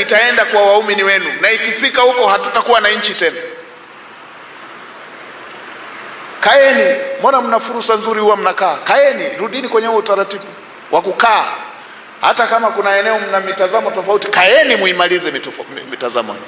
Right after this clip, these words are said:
Tubakize nchi yetu ikiwa moja. Sisi serikali tunashughulikia maeneo yote yaliyokuwa na tofauti, yanayoleta mianya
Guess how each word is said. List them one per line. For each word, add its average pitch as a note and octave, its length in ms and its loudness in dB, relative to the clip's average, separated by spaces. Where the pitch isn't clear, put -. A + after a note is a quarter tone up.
Tubakize A3 800 4
nchi A#3 160 2
yetu C4 320 4
ikiwa A#3 300 2
moja. G3+ 460 0
Sisi E4 540 4
serikali C4 600 6
tunashughulikia C4+ 1080 6
maeneo C4+ 580 6
yote D4 600 6
yaliyokuwa B3+ 760 4
na A#3+ 120 4
tofauti, A#3+ 580 2
yanayoleta C4+ 880 6
mianya B3+ 520 4